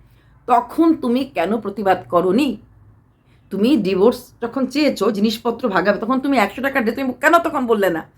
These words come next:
"না, আমি এই ড্রেসগুলি নিয়েই যাব"? এই ড্রেস, কারণ মিঠি যেই পরিমাণে ড্রেস <clears throat>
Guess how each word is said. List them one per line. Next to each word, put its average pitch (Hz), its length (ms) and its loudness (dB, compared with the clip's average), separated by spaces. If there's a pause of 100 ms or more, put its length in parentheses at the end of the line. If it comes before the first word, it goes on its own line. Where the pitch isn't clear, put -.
(200)
"না, 320 120 6
আমি 254 220 4
এই 240 60 0
ড্রেসগুলি 208 400 -2
নিয়েই 285 360 2
যাব"? 165 260 -2 (800)
এই 339 200 6
ড্রেস, 269 280 2
কারণ 262 140 0
মিঠি 285 400 2
যেই 277 300 0
পরিমাণে 254 440 0
ড্রেস 233 400 2 (160)
<clears throat> - 100 -8